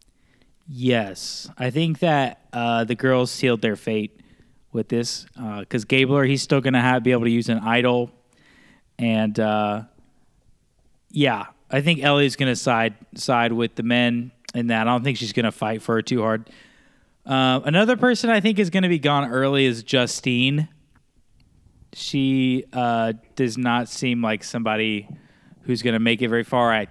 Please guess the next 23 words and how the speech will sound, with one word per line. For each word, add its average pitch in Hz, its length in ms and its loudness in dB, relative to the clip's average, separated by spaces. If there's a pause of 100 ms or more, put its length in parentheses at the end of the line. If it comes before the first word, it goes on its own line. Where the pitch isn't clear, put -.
(100)
I 113 160 0
think 117 300 -4
that 110 260 -4
she's, 113 260 -6
like, 113 220 0 (640)
your 120 100 -6
prototypical, 120 960 -4
like, 110 240 -2 (1700)
you 127 160 -2
know, 107 300 -2 (500)
uh, 104 320 -8 (300)
good-looking 127 580 -4
woman 117 580 -2 (120)
Survivor 120 500 2
player 117 640 2 (140)
who 113 500 2 (1160)
everyone's 175 480 4
just 175 160 -4
gonna 170 160 2
paint 175 320 2
as 143 160 2
a 147 40 2
threat, 139 600 2